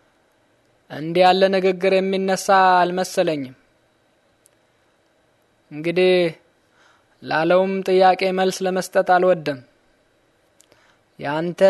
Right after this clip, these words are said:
አናዛዥ ነኝ እንኳ ብትለኝ መልስ ልሰጥ ግዴታ የለብኝም። በእርግጥም አናዛዥ ብትሆን ኖሮ እንኳ እንደ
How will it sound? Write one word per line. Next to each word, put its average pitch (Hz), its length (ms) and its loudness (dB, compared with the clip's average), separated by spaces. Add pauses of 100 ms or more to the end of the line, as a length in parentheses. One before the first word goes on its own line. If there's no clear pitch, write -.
(200)
አናዛዥ 185 720 2
ነኝ 202 180 -4 (720)
እንኳ 170 360 0
ብትለኝ 190 500 -2 (300)
መልስ 170 260 -4
ልሰጥ 180 380 -2 (100)
ግዴታ 180 420 -2
የለብኝም። 147 600 -2 (1300)
በእርግጥም 165 520 -4 (720)
አናዛዥ 170 600 0
ብትሆን 180 360 -2
ኖሮ 180 260 2
እንኳ 180 200 -4 (480)
እንደ 151 220 -6